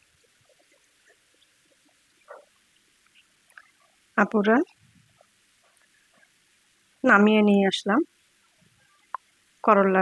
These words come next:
ভাজি। তারপরে কেমন হয়েছে করলা ভাজিটা আপনাদের কাছে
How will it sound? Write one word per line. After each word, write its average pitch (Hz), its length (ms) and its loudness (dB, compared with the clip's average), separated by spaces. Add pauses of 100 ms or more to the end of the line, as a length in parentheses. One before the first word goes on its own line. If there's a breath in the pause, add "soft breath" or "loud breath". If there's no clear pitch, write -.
ভাজি। 185 280 -4 (1300)
তারপরে 214 320 0 (120)
কেমন 208 240 0 (100)
হয়েছে 196 400 -4 (600)
করলা 196 400 0
ভাজিটা 196 380 -4
আপনাদের 196 420 -2
কাছে 196 280 -4